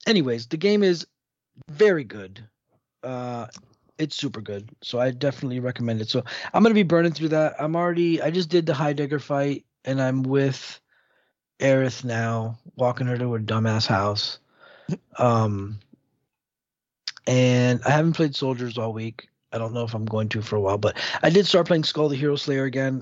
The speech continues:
and it's getting a little better. Uh, I'm getting a little stronger.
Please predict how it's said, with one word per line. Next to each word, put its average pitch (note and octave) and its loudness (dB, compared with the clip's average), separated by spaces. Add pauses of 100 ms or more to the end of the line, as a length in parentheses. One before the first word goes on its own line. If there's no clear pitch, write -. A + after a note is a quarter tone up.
(140)
and B2+ -2
it's B2+ -4
getting D#3+ 4
a D3 2
little C3+ 0
better. B2 -2 (760)
Uh, C3 2
I'm C#3 0
getting D3+ 4
a - 2
little C3+ -2
stronger. C3 -6